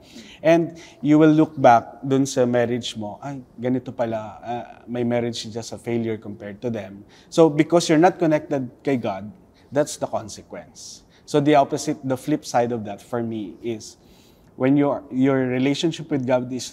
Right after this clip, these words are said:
thriving, since relationship is spiritual, kumbaga may sinasabi sila na yung, yung soul ties, kumbaga yung soul ties niyo ng mag-asawa, I mean, it's thriving because your soul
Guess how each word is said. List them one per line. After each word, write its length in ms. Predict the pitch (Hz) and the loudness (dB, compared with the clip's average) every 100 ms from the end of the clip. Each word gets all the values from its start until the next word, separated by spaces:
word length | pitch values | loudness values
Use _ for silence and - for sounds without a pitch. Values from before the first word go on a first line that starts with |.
| _ | _
thriving, 640 | - 120 117 101 104 113 - _ _ - | -4 -2 -2 -6 -10 -14 -16 _ _ -20
since 480 | - 120 117 - 113 | -8 -4 -4 -6 -8
relationship 720 | 113 113 113 123 117 123 - | -4 -4 -4 -6 -6 -8 -10
is 240 | 104 - - _ _ _ | -16 -16 -20 _ _ _
spiritual, 800 | - - 123 127 120 101 101 110 _ _ - | -10 -2 -2 -2 -4 -6 -8 -16 _ _ -14
kumbaga 320 | 113 117 120 | -8 -4 -2
may 160 | 117 113 | -2 -6
sinasabi 540 | 131 117 117 110 110 | -4 -6 -2 -2 -2
sila 240 | 117 113 | -4 -6
na 320 | 107 104 98 - 90 | -4 -6 -8 -12 -12
yung, 320 | 113 113 107 - _ _ - | -8 -8 -10 -14 _ _ -12
yung 240 | 113 113 | -10 -8
soul 320 | - 117 120 | -4 -4 -4
ties, 640 | 120 - 98 117 - - _ _ - _ | -6 -10 -10 -16 -18 -20 _ _ -20 _
kumbaga 320 | 120 127 131 | 0 2 4
yung 200 | 131 127 | 2 0
soul 280 | 123 131 127 | 0 -2 0
ties 320 | 123 120 - | 0 0 -2
niyo 120 | 127 123 | 0 0
ng 80 | 120 | -2
mag-asawa, 640 | 110 113 110 107 101 92 101 _ _ _ _ _ 117 | -4 -6 -6 -6 -8 -14 -18 _ _ _ _ _ -2
I 120 | 127 | 0
mean, 240 | 127 123 | 0 -2
it's 400 | - 131 - - | -6 -10 -12 -16
thriving 640 | - 131 135 139 117 107 110 | -2 2 4 2 -2 -6 -8
because 400 | 123 117 110 131 | -8 -8 -6 -4
your 160 | 127 | -4
soul 480 | 123 - 110 104 110 | -4 -4 -6 -6 -12